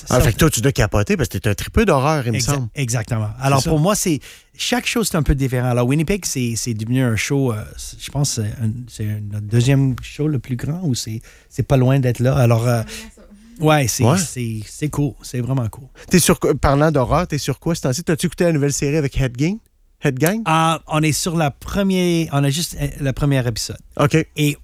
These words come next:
Speaker 2: c'est drôle parce que moi, moi, j'adore Charlie Hunnam, ma femme aussi, pour des raisons différentes que moi. <laughs>
Speaker 1: Ouais.
Speaker 2: Mais, mais, mais dans la série, il, moi, je trouve que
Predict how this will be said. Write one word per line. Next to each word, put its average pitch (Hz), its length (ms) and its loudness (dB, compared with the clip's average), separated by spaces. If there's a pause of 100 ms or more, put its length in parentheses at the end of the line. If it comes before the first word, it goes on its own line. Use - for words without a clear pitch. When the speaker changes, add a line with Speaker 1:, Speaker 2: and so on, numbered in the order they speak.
(460)
Speaker 2:
c'est - 260 2
drôle 170 200 2
parce 143 160 2
que 151 80 0
moi, 170 440 2 (640)
moi, 165 220 2
j'adore 139 720 0 (100)
Charlie 127 300 -2
Hunnam, 117 480 -2 (920)
ma 127 220 2
femme 117 220 2
aussi, 131 340 -2 (600)
pour 139 120 -2
des 117 140 2
raisons 117 240 2
différentes 110 380 0
que 113 40 0
moi. 123 200 0 (300)
<laughs> - 180 0 (100)
Speaker 1:
Ouais. 208 300 6
Speaker 2:
Mais, 170 540 2 (100)
mais, 196 120 0 (240)
mais 147 220 0
dans 190 160 2
la 214 80 0
série, 196 720 0
il, 147 280 -8
moi, 160 180 0
je - 60 -4
trouve 240 220 0
que 123 340 -2